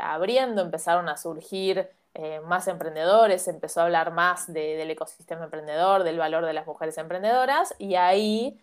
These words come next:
la comunidad como que encontró un poco más de,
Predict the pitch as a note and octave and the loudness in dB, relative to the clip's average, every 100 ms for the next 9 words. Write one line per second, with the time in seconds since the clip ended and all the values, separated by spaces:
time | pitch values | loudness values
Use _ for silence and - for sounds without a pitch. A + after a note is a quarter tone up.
0 | _ _ F3 F3 F3 E3 E3 E3+ F3 E3+ | _ _ 0 0 0 -4 -4 0 4 6
1 | F#3 G#3+ G#3+ _ _ _ _ _ _ _ | 6 4 -2 _ _ _ _ _ _ _
2 | _ _ _ _ - F3 E3 D#3+ D#3+ E3 | _ _ _ _ -2 0 4 6 6 2
3 | - - F3 F3 F3 F3+ F#3 G#3 G3+ G3+ | -2 -6 -6 0 0 0 0 6 10 10
4 | G#3 F#3+ F#3 G3 F3 E3+ G3 - F3 D#3+ | 8 4 4 4 4 4 2 0 0 0
5 | D3+ - - | -2 -6 -10